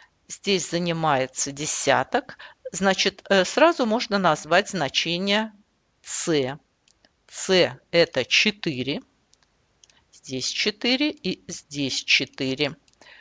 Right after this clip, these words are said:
Так, а Б — это два. Б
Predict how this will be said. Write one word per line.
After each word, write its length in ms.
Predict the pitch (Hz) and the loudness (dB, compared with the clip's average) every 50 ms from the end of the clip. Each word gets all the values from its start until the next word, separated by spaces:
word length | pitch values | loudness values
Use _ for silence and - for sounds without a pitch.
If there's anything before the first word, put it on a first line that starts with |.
| - - - _ _ _ _ | -20 -20 -20 _ _ _ _
Так, 360 | - 160 143 139 - - - _ _ _ | 4 4 4 4 -2 -12 -20 _ _ _
а 180 | _ 190 185 175 | _ 6 6 6
Б — 360 | 170 170 262 294 381 427 415 - _ _ | 6 4 2 2 2 0 -2 -6 _ _
это 300 | 302 392 - - 208 180 | -4 -4 0 0 0 0
два. 440 | 135 135 127 - 135 135 151 185 _ _ _ _ _ _ _ _ _ _ _ _ _ _ _ _ _ _ _ _ _ _ _ | 0 -6 -4 -2 -2 -2 -2 -6 _ _ _ _ _ _ _ _ _ _ _ _ _ _ _ _ _ _ _ _ _ _ _
Б 400 | - 151 139 165 190 254 339 349 | -20 -6 -2 0 2 2 0 -2